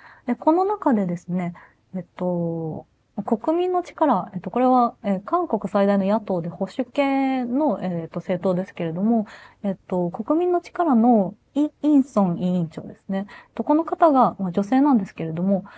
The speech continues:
ディープフェイクの性犯罪に関する問題っていうのは、女性嫌悪や男性嫌悪や、そのような問題とは全く異なる個人に関するものであるっていうふうに言っていて、で、まあ、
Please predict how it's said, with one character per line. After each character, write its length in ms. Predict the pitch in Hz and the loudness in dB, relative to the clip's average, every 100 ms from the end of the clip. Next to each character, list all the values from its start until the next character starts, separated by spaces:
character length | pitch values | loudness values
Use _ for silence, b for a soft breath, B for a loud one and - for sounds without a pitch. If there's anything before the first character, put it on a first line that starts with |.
| B | B
デ 120 | 233 302 | 2 2
ィ 20 | |
ー 100 | 302 | 2
プ 60 | |
フ 80 | 339 | 0
ェ 120 | 370 | 2
イ 60 | 330 | 2
ク 160 | - 254 | 4 4
の 180 | 302 | 4
性 220 | 254 226 226 | 4 2 4
犯 220 | 254 240 | 4 4
罪 140 | 196 | 2
に 100 | 175 | -2
関 180 | 190 185 | -2 -2
す 120 | - | -2
る 80 | 185 | 0
問 200 | 175 175 | 0 0
題 140 | 180 | -2
っ 40 | 180 | -6
て 120 | 170 | -8
い 20 | |
う 40 | 165 | -6
の 120 | 196 | -2
は、 160 | 226 165 | -2 -2
女 200 | 196 202 | -4 -2
性 320 | - 320 311 | 0 0 0
嫌 200 | 339 320 | 0 2
悪 120 | 226 | 4
や 120 | 180 160 | 2 0
男 240 | 190 214 | 0 0
性 200 | 233 220 - | 0 -2 0
嫌 160 | 220 | 0
悪 140 | 175 170 | 0 0
や、 160 | 208 202 B B | 0 -2 B B
そ 160 | - 262 | 2 4
の 140 | 330 | 6
よ 140 | 403 | 4
う 40 | 339 | 4
な 100 | 208 | 4
問 180 | 190 185 | 2 0
題 160 | 190 | -2
と 60 | 190 | -2
は 80 | 165 | -2
全 400 | 196 202 - 285 | -2 -2 -2 0
く 120 | 330 | 2
異 260 | 320 320 339 | 2 0 2
な 120 | 285 | 2
る 120 | 208 | 0
個 180 | - 349 | 0 0
人 220 | 359 339 | 2 4
に 120 | 247 202 | 4 4
関 260 | 202 202 | 0 2
す 120 | 208 | 2
る 80 | 196 | 2
も 140 | 185 180 | 2 0
の 120 | 170 | -2
で 100 | 160 | -4
あ 60 | |
る 100 | 139 - | -8 -12
っ 120 | _ | _
て 80 | 311 | 0
い 40 | |
う 20 | 302 | 4
ふ 60 | |
う 60 | 277 | 4
に 140 | 175 | 4
言 80 | 127 | -2
っ 20 | |
て 220 | - - | -10 -12
い 80 | 139 | -12
て、 320 | - 226 190 - b b b b b _ | -6 -6 -6 -8 b b b b b _
で、 260 | 302 302 - | 2 2 2
ま 160 | 294 | 0
あ、 40 | 240 | 0